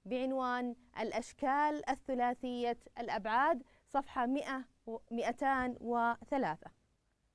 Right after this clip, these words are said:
تعلمنا سابقًا كيف نوجد مساحة مستطيل ومربع. أخذنا قانون مساحة المستطيل الطول في العرض، ممتاز، ومساحة المربع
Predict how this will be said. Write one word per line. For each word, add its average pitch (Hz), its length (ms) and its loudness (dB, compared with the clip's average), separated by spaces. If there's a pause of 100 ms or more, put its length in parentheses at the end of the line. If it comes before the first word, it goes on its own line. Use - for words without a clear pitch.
(2750)
تعلمنا 311 540 4
سابقًا 269 720 2 (220)
كيف 302 240 2
نوجد 339 440 4
مساحة 277 680 4 (100)
مستطيل 269 960 0
ومربع. 233 760 0 (220)
أخذنا 262 500 2
قانون 254 520 2
مساحة 269 480 0
المستطيل 311 680 0 (680)
الطول 285 460 2
في 349 100 -2
العرض، 269 280 8
ممتاز، 262 640 8
ومساحة 294 680 6
المربع 269 680 2